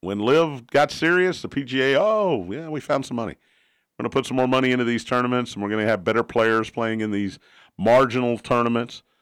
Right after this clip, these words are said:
uh, like the R B C Heritage." This is an interesting one 'cause on the, on the heels of the Masters, right?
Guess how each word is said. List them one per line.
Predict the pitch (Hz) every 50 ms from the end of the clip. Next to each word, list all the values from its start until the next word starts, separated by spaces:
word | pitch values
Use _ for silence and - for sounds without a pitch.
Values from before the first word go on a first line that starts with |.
| _ _ _ _ _ _ _ _
uh, | - 95 98
like | 95 101 117 127 -
the | - 120
R | 113 107 117 120
B | 98 113 113
C | 107 - 107 107 98
Heritage." | 110 107 107 104 101 101 101
This | 127 185 - - -
is | 220 156
an | 170 127
interesting | 127 139 - - 120 - - 117 107 101 101
one | 101 104 101
'cause | 95 - 110 101 95 92 - -
on | - 107 123 127
the, | 120 120 110 - _ -
on | 123 131
the | 131 123
heels | 117 - - - 95 190 214 233 247 247 220 147
of | 175 143
the | 123 120
Masters, | 107 104 107 110 107 98 - - - - _ _ _ _ _ _ _ _ _ _ _ _ _ _ _ _ _ _ _ _ _ _ _ -
right? | 110 127 143 143 -